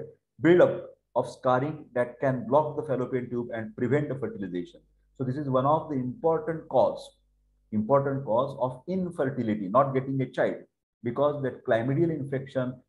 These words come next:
can block your fallopian tubes. In the ladies, the fallopian tubes are blocked. My dear friend, this is all about the urethritis or the gonorrhea problem, a non-gonorrheal urethritis, et cetera.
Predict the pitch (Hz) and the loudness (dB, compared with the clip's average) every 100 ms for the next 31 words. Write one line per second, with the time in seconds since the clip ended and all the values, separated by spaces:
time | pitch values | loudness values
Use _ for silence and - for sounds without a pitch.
0 | - 123 113 - 135 165 - - _ - | -2 0 0 4 6 6 2 -14 _ -2
1 | 123 123 104 110 110 110 107 131 135 135 | -2 0 0 0 0 -2 0 0 0 -4
2 | _ _ - 113 113 110 135 156 - - | _ _ -10 -4 0 2 2 0 -6 -18
3 | - 107 113 131 131 117 110 107 147 - | -16 0 2 2 -2 -6 -4 -2 -2 -2
4 | 120 107 - - _ _ _ _ _ _ | 4 4 2 -10 _ _ _ _ _ _
5 | _ _ _ 135 151 180 180 196 156 143 | _ _ _ 0 4 4 2 -2 -4 2
6 | 143 147 143 139 139 139 - 123 117 135 | 6 8 8 4 2 -2 -6 -2 2 2
7 | 135 135 131 143 143 - _ _ 104 143 | 4 4 4 0 -8 -12 _ _ 2 4
8 | 143 123 131 135 135 135 135 127 127 131 | 2 0 0 0 0 0 0 -2 0 -2
9 | 135 - - - 113 127 156 139 135 135 | -2 -10 -18 -14 0 2 2 2 2 2
10 | 131 127 123 127 123 - 127 127 - - | 0 0 -2 -2 -4 -4 -6 -6 -10 -2
11 | 123 113 135 214 | -2 0 0 -2